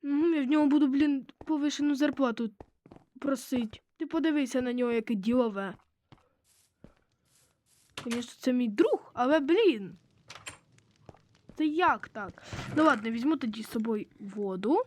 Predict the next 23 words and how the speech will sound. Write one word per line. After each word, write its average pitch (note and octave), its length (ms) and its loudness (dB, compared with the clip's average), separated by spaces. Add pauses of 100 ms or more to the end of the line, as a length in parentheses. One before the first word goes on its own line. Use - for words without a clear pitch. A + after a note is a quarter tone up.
(140)
Там G#3+ 120 -4
є G3 160 -4
де G3 120 -6
набирати. G3+ 560 -6 (240)
Мотигу A#3 440 -4
я A3 120 -4
вже G#3 160 -6
взяв. C4+ 600 0
Так, G#3+ 320 -8 (300)
хліб F4+ 420 0 (100)
візьму. F4 600 0 (960)
Що C#4+ 140 -4
ще C4+ 200 -4
мені A3 280 -6
треба G#3 260 -8
взяти? G3+ 260 -6
Давайте B3 540 0
візьму A#3 460 0
моркву. G3+ 1080 0 (360)
Там C4+ 220 0
тільки, - 240 -4
блін, C#4+ 260 0
пшениця. G3+ 720 -6